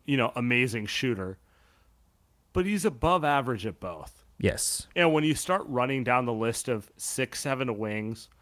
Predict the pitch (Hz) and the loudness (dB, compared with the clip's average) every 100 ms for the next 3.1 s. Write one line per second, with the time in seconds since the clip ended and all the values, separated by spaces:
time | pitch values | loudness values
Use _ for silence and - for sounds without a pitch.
0 | _ _ _ _ _ - 139 - 135 113 | _ _ _ _ _ -4 -4 0 0 2
1 | 104 104 _ _ _ _ _ _ _ _ | 0 -6 _ _ _ _ _ _ _ _
2 | _ _ _ _ _ 135 135 151 151 - | _ _ _ _ _ -2 2 2 2 -2